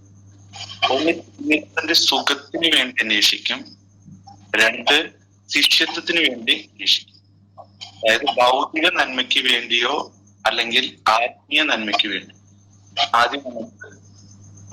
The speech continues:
ഭൗതിക നന്മയ്ക്ക് അന്വേഷിക്കുന്നവരെ കുറിച്ച് പൗലോസ് ലീഹ എന്താണ് പറയുന്നതെന്ന് നോക്കാം. ഒന്ന് കൊറിന്തോസ് പതിനഞ്ച് പത്തൊൻപത്.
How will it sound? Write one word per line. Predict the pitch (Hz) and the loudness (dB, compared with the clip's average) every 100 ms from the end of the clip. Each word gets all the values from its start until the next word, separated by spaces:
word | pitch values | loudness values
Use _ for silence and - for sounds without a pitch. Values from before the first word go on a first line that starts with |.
| - - | -18 -2
ഭൗതിക | 123 123 135 139 151 | 4 4 4 2 2
നന്മയ്ക്ക് | 147 123 117 117 131 | 2 -2 -4 -4 -2
അന്വേഷിക്കുന്നവരെ | 120 113 110 - - 117 120 127 | 0 2 2 2 -2 -2 0 0
കുറിച്ച് | 123 113 - | 0 0 -2
പൗലോസ് | - 117 123 131 143 - | 0 0 2 0 2 0
ലീഹ | 156 160 165 | 0 2 2
എന്താണ് | 165 - 110 123 135 147 127 | 0 -2 -6 -4 -2 0 2
പറയുന്നതെന്ന് | 127 123 110 107 110 120 123 | 2 0 0 -2 -4 -4 -2
നോക്കാം. | 98 - - - - - - - - - | -2 -2 -14 -20 -20 -20 -20 -20 -20 -2
ഒന്ന് | 127 143 | -2 2
കൊറിന്തോസ് | 156 135 117 110 113 131 - - - - | 2 4 2 -2 -4 -4 -6 -14 -14 0
പതിനഞ്ച് | 110 123 131 131 131 160 165 - - | 0 2 0 0 0 0 0 -10 -4
പത്തൊൻപത്. | 110 - 117 107 98 - - | -4 0 -2 2 -2 -2 -14